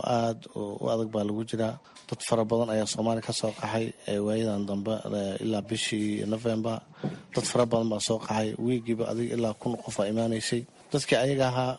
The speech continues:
eh, cid gacan siisay ma laha. Hadda ilaa labaatan iyo afar kun Dhagaxley keliya. Xerya markii la isku dardaro, ilaa afartan kun oo qof way gaarayaan. Dadka ayaga marka cid gacan siisa ma laha. Eh, haddana waqti kulul lagu jiro, haddana cunto la'aan ay jirto.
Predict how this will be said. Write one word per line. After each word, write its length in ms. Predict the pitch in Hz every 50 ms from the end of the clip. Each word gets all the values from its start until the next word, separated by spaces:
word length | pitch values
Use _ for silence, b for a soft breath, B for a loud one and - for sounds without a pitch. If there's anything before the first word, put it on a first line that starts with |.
| - -
eh, 200 | 117 110 110 110 101
cid 160 | 120 127 123
gacan 200 | - 117 107 127
siisay 320 | - - 110 - - 107 104
ma 120 | 113 117
laha. 220 | 120 117 117 117 113 - - -
Hadda 240 | 117 117 113 110 117
ilaa 360 | 113 120 123 117 113 110 110 104 101 98
labaatan 380 | 104 104 107 107 - - 123 110 110 104 107 107
iyo 140 | 107 104 101 104
afar 200 | 110 - - 107 -
kun 120 | - 92 90
Dhagaxley 320 | 110 117 117 113 104 101
keliya. 320 | - - 113 117 120 117 120 B B B B B B B B B
Xerya 200 | - - 120 131
markii 240 | 123 127 123 - 123
la 60 | 117
isku 160 | 107 - - 123
dardaro, 300 | 123 113 104 117 120 131
ilaa 160 | 131 123 110
afartan 360 | - - - 110 - 120 110
kun 160 | 107 120 127 117
oo 80 | 107
qof 200 | - - 123 - -
way 120 | 110 104
gaarayaan. 500 | 101 117 117 120 117 117 120 123 123 120 - B B B B B B B B B B B
Dadka 220 | - 143 - - 139
ayaga 180 | 123 135 135 131
marka 180 | 135 123 135 120
cid 140 | 131 127 127
gacan 200 | 127 117 127 -
siisa 240 | - 120 110 - 113
ma 100 | 120 127
laha. 220 | 127 127 127 139 143 - - - -
Eh, 300 | - 110 110 110 107 107
haddana 320 | 107 107 110 110 123 123
waqti 340 | 120 110 117 120 - - - 113
kulul 220 | - 117 117 117
lagu 160 | 117 113 117 117
jiro, 240 | 117 120 117 120 113 - B B B B B B B -
haddana 240 | 117 110 123 127
cunto 240 | 101 117 117 - 120
la'aan 280 | 110 110 110 117 120 117
ay 140 | 110 113 110
jirto. 320 | 107 110 107 - - 120